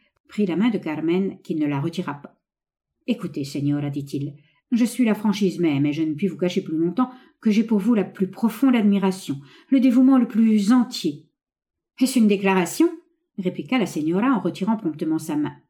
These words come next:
Puis, prenant tout à coup un air sérieux. « Vous venez de dire tout à l'heure, Master Dorgan,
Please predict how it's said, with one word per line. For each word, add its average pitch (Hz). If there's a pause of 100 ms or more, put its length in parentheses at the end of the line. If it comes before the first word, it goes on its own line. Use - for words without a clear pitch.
(720)
Puis, 180
prenant 156
tout -
à 143
coup 143
un 175
air 147
sérieux. « 180 (1000)
Vous 202
venez 202
de 180
dire 240
tout 190
à 180
l'heure, 285
Master 190
Dorgan, 196